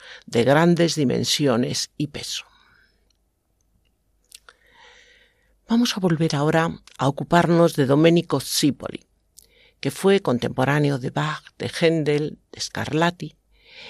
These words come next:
y que difícilmente puede ser confrontado con ninguno de sus coetáneos, porque no encontramos un caso igual en la historia de la música. En mil setecientos dieciséis,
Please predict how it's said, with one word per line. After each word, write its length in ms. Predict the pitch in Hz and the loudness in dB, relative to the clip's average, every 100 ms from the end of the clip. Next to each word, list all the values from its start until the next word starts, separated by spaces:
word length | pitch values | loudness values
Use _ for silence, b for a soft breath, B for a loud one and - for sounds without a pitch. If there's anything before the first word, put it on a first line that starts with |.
| B | B
y 80 | 156 | -4
que 160 | - 175 | -2 -2
difícilmente 720 | 175 233 233 202 180 180 180 | -2 -2 0 2 2 0 0
puede 220 | 165 156 | 2 2
ser 220 | - 135 | 0 -4
confrontado 800 | - 170 170 127 131 151 147 147 | -2 -2 0 -2 0 0 2 0
con 200 | 143 135 | 0 0
ninguno 400 | 131 127 139 127 | 2 2 2 2
de 100 | 127 | 2
sus 220 | - 131 | -4 -10
coetáneos, 800 | - - - - - - - - _ _ b b b | -6 -8 -6 -12 -14 -20 -18 -18 _ _ b b b
porque 240 | - - 143 | -12 -4 0
no 120 | 170 | 2
encontramos 640 | 190 196 175 185 190 - | 2 0 2 0 0 -2
un 100 | 165 | -4
caso 320 | 156 151 - | -2 -2 -2
igual 360 | 117 139 160 156 | -2 2 2 0
en 120 | 131 | 0
la 80 | 117 | -2
historia 500 | 123 - 131 131 131 | -2 -2 -2 0 0
de 80 | 123 | 0
la 140 | - | -4
música. 560 | - - - - - _ _ _ _ _ _ B B B B B B B _ | -10 -12 -12 -14 -20 _ _ _ _ _ _ B B B B B B B _
En 160 | 160 170 | 4 6
mil 200 | 214 247 | 6 4
setecientos 580 | - 220 190 185 175 139 | 0 -2 0 0 0 -2
dieciséis, 720 | 135 135 - 185 208 214 | -8 -6 -4 -2 -4 -6